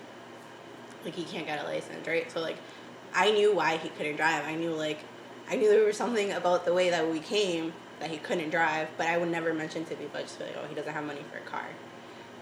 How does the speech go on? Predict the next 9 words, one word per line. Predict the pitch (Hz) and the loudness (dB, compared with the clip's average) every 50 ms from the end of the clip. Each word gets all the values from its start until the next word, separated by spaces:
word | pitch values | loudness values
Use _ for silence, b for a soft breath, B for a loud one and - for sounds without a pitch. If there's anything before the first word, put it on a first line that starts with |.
| - - - | -16 -8 -2
which | 165 180 165 - | -2 0 0 0
is, | 190 175 | 0 0
like, | 180 160 - | 0 0 0
a | 147 143 147 | -2 -2 0
very | 156 147 151 147 151 | 2 2 2 2 2
valid | 156 160 147 147 147 151 | 0 0 0 0 0 -2
excuse. | 165 156 - - - 196 165 147 165 170 170 | -4 -6 -6 -2 0 0 0 0 -2 -6 -6
Like, | 175 160 160 160 165 - - - - | -4 -4 -4 -4 -6 -10 -12 -10 -8
um, | 170 160 151 151 147 151 156 170 | -6 -4 -4 -4 -6 -6 -8 -8